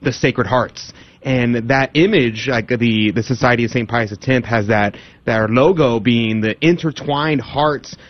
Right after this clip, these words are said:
of our Lord and Our Lady. And that image of the inseparable hearts of the Blessed Virgin and our Lord, it, that just struck me so much. And I, that is something that I, that just made me think of that when you were mentioning it.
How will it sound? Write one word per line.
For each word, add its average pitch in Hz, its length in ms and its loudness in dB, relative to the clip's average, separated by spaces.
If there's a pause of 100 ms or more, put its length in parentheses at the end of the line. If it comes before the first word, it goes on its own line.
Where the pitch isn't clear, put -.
of 120 140 -2
our 120 100 4
Lord 127 260 2
and 123 120 0
Our 113 100 2
Lady. 120 440 0 (320)
And 123 200 -2
that 143 260 -4
image 156 600 2
of 131 300 -2
the 131 180 0
inseparable 165 960 -2
hearts 147 460 -2
of 135 100 -4
the 120 100 0
Blessed 131 380 -2
Virgin 123 520 2 (240)
and 123 260 0
our 120 220 -2
Lord, 123 540 2 (380)
it, 156 340 -4
that 165 220 -2
just 160 200 -2
struck 147 480 -2
me 123 120 2
so 139 300 0
much. 131 280 0
And 123 60 0
I, 113 200 0
that 123 280 0 (240)
is 123 300 0
something 139 260 0
that 113 120 2
I, 107 220 0
that 113 280 -4
just 120 220 -2
made 123 300 4
me 117 100 2
think 139 220 0
of 117 80 0
that 107 120 2
when 110 80 2
you 104 100 2
were 104 120 0
mentioning 113 420 0
it. 87 160 -10